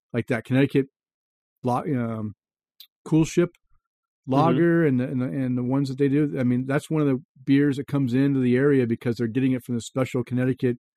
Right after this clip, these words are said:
Speaker 1: connection. And so
Speaker 2: Hmm.
Speaker 1: Hoof Hearted is one of the, is one of the breweries they bring in, that Fat Cat, Orange Cat, or whatever,
Speaker 2: That's
Speaker 1: the Fat Orange Cat, or
Speaker 2: Hoof
Speaker 1: whatever.
Speaker 2: Hearted's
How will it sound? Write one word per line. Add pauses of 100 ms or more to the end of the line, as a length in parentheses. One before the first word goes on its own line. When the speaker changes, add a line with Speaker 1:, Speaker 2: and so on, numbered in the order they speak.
(460)
Speaker 1:
connection. (540)
And
so
Speaker 2:
Hmm.
Speaker 1:
Hoof
Hearted
is
one
of
the, (580)
is
one
of
the (220)
breweries
they
bring
in,
that
Fat
Cat, (640)
Orange
Cat,
or
whatever,
Speaker 2:
That's (420)
Speaker 1:
the
Fat
Orange
Cat,
or
Speaker 2:
Hoof
Speaker 1:
whatever.
Speaker 2:
Hearted's